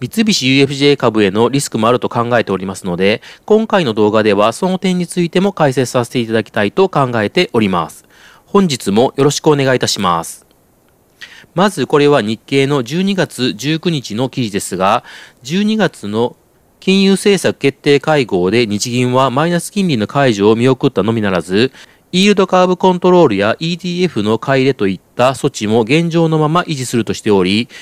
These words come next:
大規模緩和を継続するとしております。具体的には短期金利はマイナス零点一パーセントで維持、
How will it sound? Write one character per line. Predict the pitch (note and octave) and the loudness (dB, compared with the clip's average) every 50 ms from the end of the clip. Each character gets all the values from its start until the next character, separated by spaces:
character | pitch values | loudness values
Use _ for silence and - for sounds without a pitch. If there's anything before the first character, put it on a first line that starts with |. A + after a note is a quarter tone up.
| - - - _ - | -20 -20 -8 _ 0
大 | D#3+ F#3 F#3+ | 0 2 0
規 | F#3 - F#3+ | 0 -2 0
模 | F3+ F#3 | 0 0
緩 | F3 - F#3 F#3 F3+ C3+ | 0 2 2 2 2 4
和 | A2+ B2 | 4 4
を | D3 C3+ | 2 2
継 | - D3 C#3 C3+ | 2 2 2 2
続 | A#2+ C3+ - - | 2 0 -4 -4
す | - C3+ | -2 -2
る | B2 A#2 | -2 0
と | - F3+ | 0 0
し | E3+ - | 0 2
て | - C3+ | 2 2
お | G#2 | 2
り | G2 F2 | 2 2
ま | E2+ D2+ D2+ - | -2 -6 -10 -12
す。 | - - - _ _ _ _ _ _ _ _ _ _ _ _ - - - - _ _ | -16 -18 -18 _ _ _ _ _ _ _ _ _ _ _ _ -20 -20 -20 -20 _ _
具 | - C3+ C#3 | -4 -2 0
体 | - F#3 F#3 F#3 | 2 2 0 0
的 | - G#3 - - G3+ | -2 -4 -4 -2 -2
に | F#3+ C#3 | 0 0
は | G2+ G#2 G#2+ A2+ | 2 0 0 0
短 | - - F#3 F#3+ F#3 | -2 -2 -2 -2 -4
期 | - F#3 | -6 -8
金 | E3+ - F#3+ F#3 E3 | -6 -4 -2 -2 -2
利 | A#2 A2+ A2 | -2 0 2
は | A#2+ C3 B2 | 2 2 2
マ | A#2+ C3 C#3 C#3+ | 0 0 0 0
イ | |
ナ | C#3+ C3 | -2 -4
ス | - D3 | -4 -4
零 | D3 D#3 D3+ C#3 | -2 0 0 0
点 | - G2 | 0 -2
一 | F2+ - - | -4 -4 -4
パ | - - G#2 | -2 0 0
ー | G#2 | 0
セ | - C#3+ C3 | 0 -2 -2
ン | A2+ - | -2 0
ト | G2+ | 0
で | A2+ B2+ | 0 0
維 | A2 | 0
持、 | F2 E2+ E2+ D#2 C#2 - | -2 -4 -8 -12 -12 -16